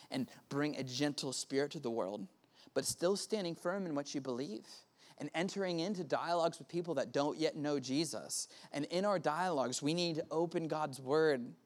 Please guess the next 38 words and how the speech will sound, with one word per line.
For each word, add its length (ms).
and 140
say, 240
"Here's 420
what 240
God 300
says." 680
And 120
you 140
with 260
gentleness 520
can 160
communicate 760
those 220
truths 320
in 140
love. 360
And 80
so 240
I, 280
uh, 240
just 140
had 80
a 40
really 240
beautiful 520
discussion 600
with 160
Daniel 320
and 80
Lawson 300
and 100
Colby 300
after 260
a 40
Bible 220
study 220
on 80
Thursday. 560